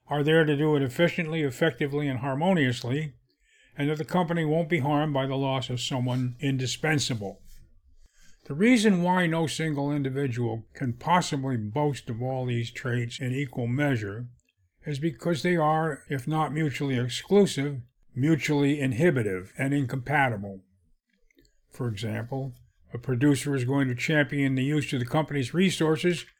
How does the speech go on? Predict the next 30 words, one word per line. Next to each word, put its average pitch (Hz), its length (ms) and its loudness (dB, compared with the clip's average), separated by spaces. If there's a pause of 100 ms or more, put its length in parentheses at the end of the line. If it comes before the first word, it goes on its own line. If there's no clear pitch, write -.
(260)
to 143 120 -8
support 165 480 0
the 160 100 0
day-to-day 160 500 4
operation 160 560 2
of 151 80 -2
the 147 80 0
company 123 640 -4 (340)
and 143 120 -4
to 139 80 0
spend 160 340 0
money 160 320 2
to 147 180 -4
implement 151 440 -2
the 143 100 -6
systems 156 560 -2 (360)
that 147 120 -6
the 160 100 2
administrator 151 640 2
wants 123 280 -2
to 127 80 -6
put 131 200 -6
into 143 200 -2
place. 165 540 2 (1120)
The 156 120 0
entrepreneur, 165 640 6
on 156 100 6
the 131 100 4
other 131 200 0
hand, 156 400 2